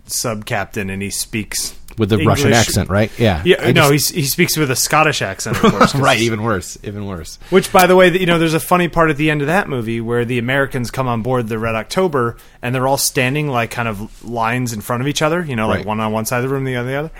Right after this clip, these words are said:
Speaker 2: Right.
Speaker 1: And it becomes a problem that they had the Russians start speaking English because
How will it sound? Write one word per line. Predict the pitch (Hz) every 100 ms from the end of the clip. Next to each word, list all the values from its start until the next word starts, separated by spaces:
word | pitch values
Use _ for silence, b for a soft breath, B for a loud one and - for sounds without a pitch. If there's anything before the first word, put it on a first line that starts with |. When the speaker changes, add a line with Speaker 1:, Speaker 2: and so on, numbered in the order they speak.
| B
Speaker 2:
Right. | - 110 -
Speaker 1:
And | 151 143 139 - - -
it | 135
becomes | 147 156 147
a |
problem | 135 - 185 202 151
that | 120 110
they | 117
had | 123
the | 120
Russians | 120 117 120
start | - 120
speaking | - 127 120
English | 113 113 107 -
because | 120 - 120 113